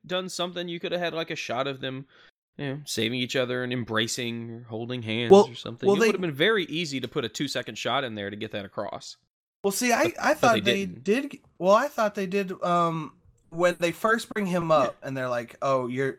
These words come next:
Speaker 2: clearly the, the badass guy, you gotta go up front." He, um, holds the back of, um, John Hurt's hand, head, and he leans in, and they, like, they touch foreheads, and they, like, hold each other like that for a couple seconds,
Speaker 1: Yeah,
Speaker 2: and
Speaker 1: and,
Speaker 2: then
Speaker 1: like, listen,
Speaker 2: that's the
Speaker 1: I,
Speaker 2: last
Speaker 1: that's
Speaker 2: time he leaves.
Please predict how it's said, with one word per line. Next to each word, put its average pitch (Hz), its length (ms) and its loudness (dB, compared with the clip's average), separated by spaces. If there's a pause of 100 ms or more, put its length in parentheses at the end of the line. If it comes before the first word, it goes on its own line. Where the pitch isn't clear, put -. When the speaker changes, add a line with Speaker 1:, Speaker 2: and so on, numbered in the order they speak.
(140)
Speaker 2:
clearly 139 360 0
the, 127 340 -4 (440)
the 139 100 2
badass 135 520 4
guy, 120 140 -2
you 123 120 -2
gotta 127 200 2
go 123 220 -2
up - 100 -6
front." 160 240 0 (180)
He, 196 280 0
um, 180 240 2
holds 220 640 -4 (560)
the 180 100 0
back 185 320 2
of, 160 420 -2
um, 151 240 4
John 165 220 0
Hurt's 160 240 -6
hand, 165 460 -2
head, 151 540 2
and 143 160 -2
he 156 120 -4
leans 160 380 -2
in, 160 180 0
and 127 180 -2
they, 135 120 0
like, 131 320 0
they 127 100 -4
touch 143 280 -2
foreheads, 139 460 0
and 127 120 -2
they, 127 100 0
like, 123 260 2 (320)
hold 165 240 4
each 170 200 2
other 127 180 0
like 113 200 -2
that 113 180 0
for 120 80 -2
a 113 60 -4
couple 110 280 -2
seconds, - 380 -2
Speaker 1:
Yeah, 320 120 8
Speaker 2:
and - 80 2
Speaker 1:
and, - 120 4
Speaker 2:
then - 60 2
Speaker 1:
like, 247 120 -2
listen, 277 220 2
Speaker 2:
that's 135 140 2
the - 60 0
Speaker 1:
I, - 20 0
Speaker 2:
last 131 240 4
Speaker 1:
that's 131 120 4
Speaker 2:
time 123 80 -2
he 123 60 -2
leaves. 123 580 -2